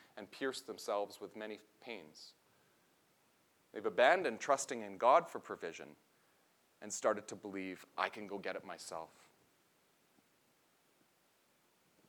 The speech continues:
Paul, in writing to Timothy, also assumes that there are rich people in the church,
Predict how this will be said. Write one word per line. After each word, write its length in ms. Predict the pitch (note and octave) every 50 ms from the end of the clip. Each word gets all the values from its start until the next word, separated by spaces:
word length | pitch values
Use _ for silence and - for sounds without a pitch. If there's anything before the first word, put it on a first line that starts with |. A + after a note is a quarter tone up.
| _ _ _ - - - - - - _
Paul, 300 | - - F3+ F#3 G#3 G3
in 120 | D3 D#3+
writing 300 | D3 D3 D3 D#3 D#3+ D3+
to 100 | - -
Timothy, 580 | A#2 - D#3 D3+ D#3 D3+ - C3+ A#2+ A#2 A2 - - - - - - - - - _ _
also 420 | D3+ D#3 E3+ E3 - F3+ D3 -
assumes 600 | C3+ C3+ - - - F#3+ G#3+ A3 D#3 C3+ B2+ A#2
that 220 | - C#3+ - C#3+
there 180 | C#3+ D3 C#3+ C3
are 280 | - C#3+ D#3+ D#3+ C#3 A#2+
rich 280 | G#2+ B2 C3+ - - -
people 240 | - D3+ - D3+
in 100 | D3+ C3+
the 60 | C3+ B2+
church, 520 | - - G3+ D3+ - - - - - -